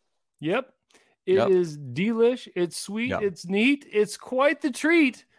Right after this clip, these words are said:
Speaker 2: And the
Speaker 1: Much
Speaker 2: best
Speaker 1: like its
Speaker 2: beans
Speaker 1: friend.
Speaker 2: for your buck.
Speaker 1: Exactly. It's got
Speaker 2: Yeah.
Speaker 1: a, it's budget friendly, much like
Speaker 2: Yep.
Speaker 1: Bush's. You know
Speaker 2: Mm-hmm.
Speaker 1: what? Inflation's hit all of us lately.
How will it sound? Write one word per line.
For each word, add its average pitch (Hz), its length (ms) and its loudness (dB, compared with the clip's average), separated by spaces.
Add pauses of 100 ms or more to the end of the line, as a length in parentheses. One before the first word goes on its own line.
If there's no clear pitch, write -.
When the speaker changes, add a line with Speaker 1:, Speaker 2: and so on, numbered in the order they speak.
(160)
Speaker 2:
And 214 140 2
the 233 40 4
Speaker 1:
Much 262 220 4
Speaker 2:
best 143 280 6
Speaker 1:
like 269 60 -4
its - 60 -8
Speaker 2:
beans 135 200 2
Speaker 1:
friend. 202 180 2
Speaker 2:
for 170 60 -2
your 156 160 2
buck. 110 400 -2 (540)
Speaker 1:
Exactly. 202 760 -8 (100)
It's 156 200 -6
got 175 240 -4
Speaker 2:
Yeah. 151 60 -12 (160)
Speaker 1:
a, - 40 -14
it's 131 140 -8
budget 156 420 2
friendly, 220 400 -6 (300)
much 190 180 -6
like 233 140 -6
Speaker 2:
Yep. - 180 -8
Speaker 1:
Bush's. 165 460 -8 (580)
You 262 160 4
know 359 120 6
Speaker 2:
Mm-hmm. 320 80 2
Speaker 1:
what? 302 180 8
Inflation's 269 720 2
hit 202 180 0
all 180 300 0
of 120 100 -6
us 120 180 -6
lately. 117 520 -12